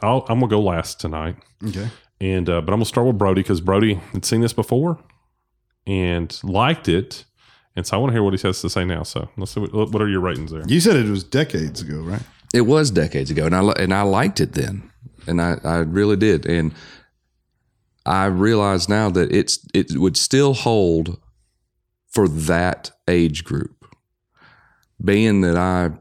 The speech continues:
Speaker 3: pick apart movies now, I had a lot of problems with this. It was, there was parts of it that were very forced to go together. Like, the writers really had to go, "How are we gonna get them to here?"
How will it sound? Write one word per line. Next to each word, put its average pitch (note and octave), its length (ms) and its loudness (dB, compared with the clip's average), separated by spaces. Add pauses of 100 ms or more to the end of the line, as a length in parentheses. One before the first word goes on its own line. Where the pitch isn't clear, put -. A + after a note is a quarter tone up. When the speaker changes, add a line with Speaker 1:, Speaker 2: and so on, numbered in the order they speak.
(120)
Speaker 3:
pick - 240 -2
apart F#2 440 0
movies E2 440 2
now, D#2+ 540 0 (580)
I A#2+ 60 2
had D3 140 4
a G#2+ 40 2
lot F2+ 340 2
of E2+ 100 -2
problems D#2 580 -2
with C2 140 -8
this. - 500 -6 (480)
It G2+ 100 4 (180)
was, G2 240 -6 (120)
there G#2+ 120 2
was G#2 140 2
parts C3 380 0
of A#2+ 100 2
it G#2+ 80 -2
that G2+ 60 0
were F2+ 100 2
very F#2+ 300 2
forced - 840 0 (120)
to - 80 -4
go E2+ 140 2
together. D#2 320 0
Like, D#2 180 0
the D#2+ 100 -4
writers G2 400 0
really G2 260 2
had F2+ 140 0
to E2+ 60 0
go, D#2 360 0 (260)
"How C#3+ 180 -2
are G3 80 4
we A2 140 4
gonna A2+ 240 0
get C#2+ 500 -4
them D2 600 -2
to D2+ 140 0
here?" E2+ 420 -2